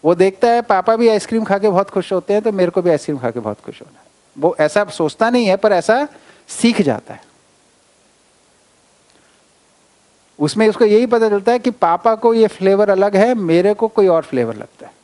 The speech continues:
बस इतना ही अंतर है, variation इतना ही है। या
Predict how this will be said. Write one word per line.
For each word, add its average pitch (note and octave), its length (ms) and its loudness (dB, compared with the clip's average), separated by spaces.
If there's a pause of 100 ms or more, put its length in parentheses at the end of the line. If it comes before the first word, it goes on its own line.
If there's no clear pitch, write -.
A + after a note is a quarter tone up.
(100)
बस D3+ 100 -4
इतना E3+ 200 0
ही G#3 120 0
अंतर F3+ 360 0
है, A#2 220 -10
variation D#3+ 440 0
इतना D#3+ 200 -4
ही C3+ 80 -2
है। G2+ 240 -18 (1500)
या F3 200 0